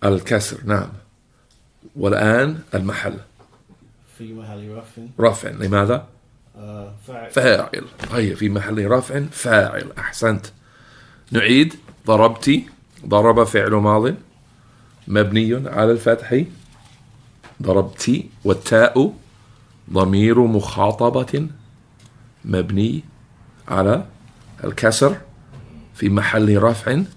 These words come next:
Speaker 1: فاعل. سلطان، أعلم لنا ضربت ما.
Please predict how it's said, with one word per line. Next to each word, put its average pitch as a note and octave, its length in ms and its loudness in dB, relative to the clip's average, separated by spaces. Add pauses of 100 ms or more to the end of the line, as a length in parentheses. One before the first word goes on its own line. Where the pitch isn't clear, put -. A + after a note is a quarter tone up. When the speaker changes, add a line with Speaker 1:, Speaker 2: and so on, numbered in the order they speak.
(220)
Speaker 1:
فاعل. - 560 2 (1200)
سلطان، B2+ 480 0 (460)
أعلم C3+ 340 0
لنا C3+ 160 -2
ضربت B2+ 420 -4
ما. A#2 360 -4